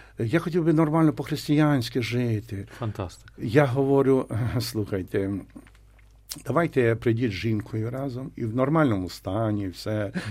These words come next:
Speaker 1: і поговоримо, і все». Ну, він тоді відійшов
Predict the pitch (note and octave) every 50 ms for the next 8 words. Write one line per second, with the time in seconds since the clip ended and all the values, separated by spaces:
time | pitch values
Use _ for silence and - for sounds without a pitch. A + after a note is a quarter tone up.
0 | G2+ G2 G2+ - - - A#2+ G2+ F2+ F#2 F#2 F#2+ G#2+ A#2 B2 - A2 G#2+ G2+ G2+
1 | G2+ G2+ G2+ G2+ G#2 G2+ G2+ G#2+ - - A#2+ G#2+ G2+ G#2 G#2 G2 F#2+ F#2+ F#2+ G2
2 | F#2+ F#2+ - - E2+ D#2 - - - - - - - - - - - - - -
3 | - - - _ _ _ - _ _ _ _ _ _ _ _ _ - F#3+ G3 F#3+
4 | F3 D#3 C#3+ - - C#3+ A#2+ A#2+ B2+ A#2+ A2+ - A2 G#2+ A2 G2 G#2 F#2+ - G2+
5 | F#2+ - - C#3+ D#3 F3 F3 E3